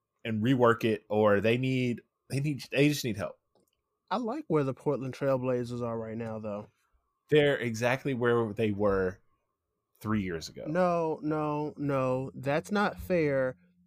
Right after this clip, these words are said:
Speaker 2: because they had a lot of injury at, towards mid and near the end of the season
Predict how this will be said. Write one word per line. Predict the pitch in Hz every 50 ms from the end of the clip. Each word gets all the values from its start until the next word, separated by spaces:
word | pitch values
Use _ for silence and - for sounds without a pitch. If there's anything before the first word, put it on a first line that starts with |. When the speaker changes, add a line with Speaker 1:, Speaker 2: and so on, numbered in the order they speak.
| _ 139
Speaker 2:
because | 143 - 151 143
they | 123 143 165
had | 170 185 185 160
a | 143
lot | 131 135 151 165 160 156
of | -
injury | - 151 160 160 139 131 139 135 135
at, | 127 117 - - - - -
towards | - - - 165 160 165 165 165 165 160 151 - - - - _ _ _ _ _ _ _ _ _ -
mid | 135 135 139 143 151 160 165 165 160 -
and | - 139 147 139
near | 139 143 147
the | 135 135 -
end | 139 147 139 143
of | 143 131
the | 135 131
season | - - 147 139 139 131 120 117 120 120 117 117 -